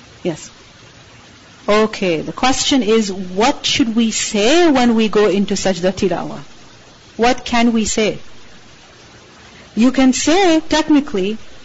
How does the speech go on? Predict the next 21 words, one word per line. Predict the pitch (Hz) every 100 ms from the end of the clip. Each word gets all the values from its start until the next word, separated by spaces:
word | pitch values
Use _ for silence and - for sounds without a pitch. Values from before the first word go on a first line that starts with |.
| -
anything | 240 311 392 392 403 392
that | 285 269
is | 262
permissible | - 247 269 294 277 277
to | 254
be | 226
said | - 226
in | 180 214
a |
sajda. | 202 190 180 160 151 - - - - - - - - - - - -
Okay? | 185 277 370 - - - -
What | 208 262
is | 320 311
it | 320
that | 285
you | 294
can | 285 262
say | - 254
in | 214 254
a | 240
sajda? | 220 180 -